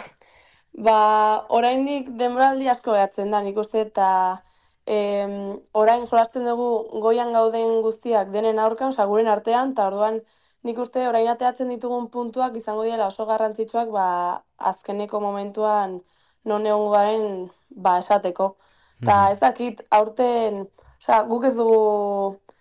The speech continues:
Speaker 1: ilusioa galdu inoiz, eta badakigu zai-, zaila dela, baina gure ametsa da, así que saiatuko gea <laughs>
Speaker 2: Mhm.
Speaker 1: ea lortzen dugun.
Speaker 2: Ametsa hitza aipatu duzu,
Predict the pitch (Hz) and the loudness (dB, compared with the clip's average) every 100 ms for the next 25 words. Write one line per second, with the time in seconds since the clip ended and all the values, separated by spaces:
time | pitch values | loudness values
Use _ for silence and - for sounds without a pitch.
0 | - 240 220 226 220 202 220 220 214 208 | -10 0 2 4 4 4 4 2 -2 0
1 | 233 294 294 - 196 190 196 196 226 214 | 2 0 -2 2 2 4 2 2 0 2
2 | 220 220 - 233 220 214 233 262 294 240 | 0 0 0 2 4 4 2 -2 -2 -2
3 | 202 196 190 190 202 214 202 - 180 202 | -4 -6 -6 -4 0 0 -2 -4 -2 -2
4 | 196 190 185 180 185 185 196 196 185 190 | -4 -10 -12 -10 -8 -8 -6 -6 -2 0
5 | 185 185 180 214 - - 123 107 92 90 | 2 0 -4 -10 -10 -10 -8 -6 -6 0
6 | 220 208 202 190 202 208 214 214 202 196 | 4 4 4 0 0 0 0 -2 -4 0
7 | 226 202 208 _ _ - _ - 117 - | 0 0 -6 _ _ -20 _ -14 -10 -8
8 | 113 - 117 - 127 120 117 127 135 135 | -6 -4 -4 -4 -2 -2 -2 -4 -2 -2
9 | 131 127 - 156 | -2 -2 0 0